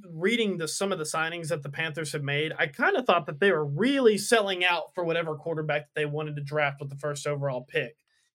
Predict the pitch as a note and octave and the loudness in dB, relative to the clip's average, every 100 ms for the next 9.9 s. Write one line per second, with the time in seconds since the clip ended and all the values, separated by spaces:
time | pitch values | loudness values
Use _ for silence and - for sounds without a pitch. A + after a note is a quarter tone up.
0 | _ _ _ B3+ A#3+ A#3 _ F3+ F3 E3+ | _ _ _ 2 2 0 _ -2 0 0
1 | D#3+ F3 C4 A#3+ F#3 D#3+ D3+ D3 C#3+ C#3 | 2 4 4 2 4 4 2 0 -2 -4
2 | E3+ D3+ C#3 B2+ B2+ - _ _ _ _ | -2 0 -2 -4 -12 -16 _ _ _ _
3 | _ - D#3+ E3+ F3+ F3+ E3+ G3+ E3+ - | _ -14 2 4 4 4 6 8 8 4
4 | F#3 F#3 F3+ F3 E3 D#3+ D3 _ _ _ | 0 0 0 2 2 0 -4 _ _ _
5 | - A3 G3 G3 A#3+ C#4+ G#3+ E3 D3 A3 | 2 4 4 2 2 2 2 0 -2 0
6 | A#3 E3 D#3 D#3 B3 G3 E3+ A3 C#4 A#3 | 2 0 -2 -2 -2 0 -4 -6 -4 -4
7 | G3+ F#3 F3 F3 F3 E3+ D#3+ D3 D3 F#3 | -2 -4 -4 -6 -6 -4 -2 -2 -2 -2
8 | D4 B3 - - D#3+ D3 D3 A#3 C4+ F#3 | 0 -4 -4 -2 -2 -2 -4 -2 0 -2
9 | D#3 D3+ C#3+ - D3+ C#3+ C#3+ D3 | -4 -6 -8 -4 -2 -2 -2 -4